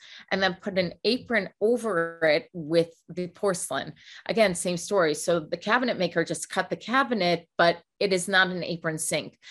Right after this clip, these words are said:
The, the hood is covered with porcelain as well. So easy to clean.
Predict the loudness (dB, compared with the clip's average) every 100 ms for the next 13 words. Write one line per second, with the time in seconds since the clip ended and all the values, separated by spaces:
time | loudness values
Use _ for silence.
0 | -18 -16 -16 -6 -2 0 0 -2 -6 -4
1 | -2 -2 -2 2 4 4 2 -2 -4 -2
2 | 2 2 2 0 -2 0 0 0 -4 -2
3 | 2 4 4 0 -4 2 6 8 8 6
4 | 4 0 -6 -8 -4 -2 -2 -6